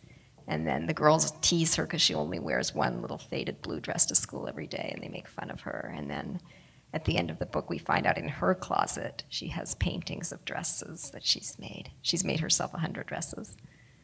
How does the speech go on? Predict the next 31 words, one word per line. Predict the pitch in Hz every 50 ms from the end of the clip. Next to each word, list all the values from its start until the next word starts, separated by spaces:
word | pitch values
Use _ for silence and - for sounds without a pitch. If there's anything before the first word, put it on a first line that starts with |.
| - - - - _ - - - - - - - -
And | 180 143 151
I | 151 151
just, | 151 156 147 - -
I | - 165
just | - 180 160 -
loved | - 156 160 156 156 - -
that. | - - - 58 - -
I | - 127
like | - 151 - - -
that | 143 - -
idea. | - 156 156 - - -
Again, | 147 156 - 156 151 147 156 160 160 - -
I, | 170 165 165 - - - - - - - - - -
I | 180
didn't | 175 165 156 143
mean | 147 147
to | 143 143
wander, | 139 127 143 143 - - 120 113
but | - - 139
I | -
think | - - 156 160
that, | - 143 - - - - -
you | -
know, | - 62 55 60 -
the | - 82 80
idea | 73 73 - 80 76
of | -
making | 85 73 - - - 82
your | 73 65 65
own | 71 78
universe | 87 - - 175 - - - - 180 - - - -